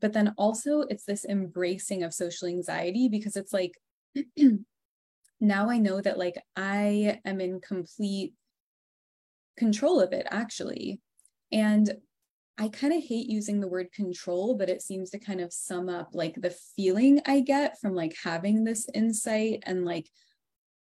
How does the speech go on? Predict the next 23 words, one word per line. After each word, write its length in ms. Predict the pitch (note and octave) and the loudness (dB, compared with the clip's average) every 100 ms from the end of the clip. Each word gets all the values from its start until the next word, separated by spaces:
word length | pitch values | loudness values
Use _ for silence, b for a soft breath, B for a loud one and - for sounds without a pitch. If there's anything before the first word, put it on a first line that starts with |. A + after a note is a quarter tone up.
| _ - _ | _ -20 _
noticing, 840 | G3+ G3 G3+ G#3 G#3 F#3+ F#3 F#3 - - | 0 2 2 0 0 0 0 -2 -4 0
like, 220 | G3+ E3+ | 0 2
being 220 | G#3+ A#3 | 2 4
just 220 | A3+ G3+ | 2 -2
very 200 | G3+ G3+ | -2 0
mindful 580 | G3 F#3 E3+ F#3+ G3 A3 | 0 0 -2 -2 -4 -4
about 240 | G#3 F3+ D#3 | -2 -2 -2
my 120 | F3 | -4
body's 960 | E3 E3 E3 F3+ F3 F3 E3 E3 - - _ _ - | -4 -4 -4 -6 -6 -6 -6 -8 -10 -12 _ _ -8
reactions, 1200 | F#3 F3 C#3 F3 - - A3+ B3 C4 D4 - - _ _ _ | -2 0 -2 -4 -6 -4 0 4 6 6 4 -6 _ _ _
tuning 480 | - A3 G3 F#3 F#3 | -2 2 2 2 -2
in, 640 | - A3+ A#3 A3+ A3+ A#3 A3+ _ _ _ _ _ F#3 | 0 0 2 4 4 2 -2 _ _ _ _ _ -4
noticing 680 | F#3+ G#3 G#3+ G#3+ G#3+ G3 | 2 2 2 0 -2 0
that, 200 | G3 F#3+ - | 2 2 0
okay, 280 | G#3 D4+ C4+ | 0 2 2
there's 260 | - F3+ | 0 -4
gotta 280 | - F3+ F#3 | -2 0 0
be 120 | G3+ | 0
a 80 | F#3+ | -2
program 540 | G3 G3 F#3+ F#3+ F#3 F#3 | -2 -2 -2 -2 -2 -2
running 640 | A#3 B3 F3 F3+ A3 C4+ _ _ _ _ - | 2 2 2 0 2 0 _ _ _ _ -4
that's, 340 | G3 F#3+ - | -2 -2 -2
like, 380 | F#3 F3+ - | -2 -2 -4